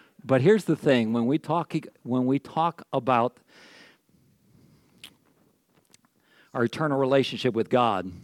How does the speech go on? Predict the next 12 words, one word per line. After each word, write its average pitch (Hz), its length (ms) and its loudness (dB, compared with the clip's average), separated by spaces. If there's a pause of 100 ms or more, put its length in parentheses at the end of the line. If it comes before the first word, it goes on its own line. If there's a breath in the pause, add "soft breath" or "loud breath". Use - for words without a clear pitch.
(160)
there 151 320 0
are 123 140 2
a 120 60 0
lot 123 200 0
of 107 80 -6
people 120 320 -4
who 107 140 -4
are 104 140 -2
all 117 240 -2
in 110 160 -4
on 98 120 -6
themselves. 90 680 -10